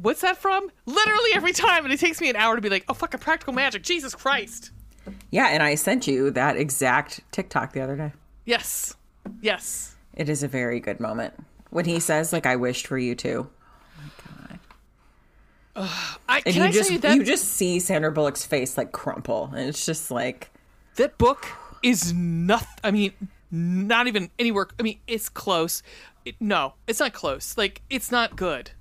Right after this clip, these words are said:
Speaker 1: I, it's not the same book. It's not the same. It, the movies, uh, this is one instance where the movie's a hundred times better than the book.
Speaker 2: Yeah, you, I think you've mentioned that before on the show even, or at least to me.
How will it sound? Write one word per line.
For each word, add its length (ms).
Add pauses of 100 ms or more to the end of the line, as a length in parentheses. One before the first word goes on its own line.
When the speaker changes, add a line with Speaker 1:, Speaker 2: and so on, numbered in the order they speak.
(140)
Speaker 1:
I, 200
it's 380 (100)
not 240 (100)
the 100 (120)
same 240
book. 480
It's 160
not 100
the 80
same. 340
It, 120 (260)
the 80
movies, 420
uh, 120 (120)
this 200
is 100
one 220
instance 600 (260)
where 100
the 180
movie's 540
a 80
hundred 600
times 260
better 240
than 140
the 60
book. 300 (1300)
Speaker 2:
Yeah, 260
you, 420
I 160
think 200
you've 160
mentioned 280
that 120
before 340
on 180
the 80
show 280
even, 200
or 120
at 100
least 320
to 100
me. 440